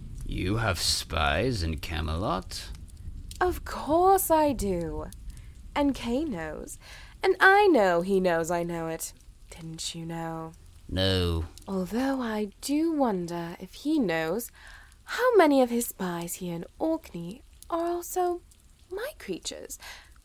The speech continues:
Speaker 2: paid handsomely to tell him what I want him to know.
Speaker 1: Shall I ask him next time I see him?
Speaker 2: Certainly.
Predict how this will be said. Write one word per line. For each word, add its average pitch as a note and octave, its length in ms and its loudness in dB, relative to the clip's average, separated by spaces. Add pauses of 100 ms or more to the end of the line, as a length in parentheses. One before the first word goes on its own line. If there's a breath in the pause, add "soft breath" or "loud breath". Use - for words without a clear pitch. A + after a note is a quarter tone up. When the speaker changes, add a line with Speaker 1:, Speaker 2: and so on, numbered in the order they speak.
(140)
Speaker 2:
paid A#3+ 220 4
handsomely G#3 560 2
to F3 100 -10
tell F3 200 -2
him G#3+ 240 0
what F3+ 220 -12
I A3+ 220 -10
want G#3+ 300 -14
him G#3 200 -6
to E3 120 -12
know. D#3+ 260 -10 (600)
Speaker 1:
Shall F2+ 240 -4
I F#2+ 80 2
ask A2 340 -2
him A2 100 -2
next A#2 240 -4
time B2 160 -2
I A2+ 100 0
see C3 280 -4
him? C#3 560 -4 (640)
Speaker 2:
Certainly. A#3 880 0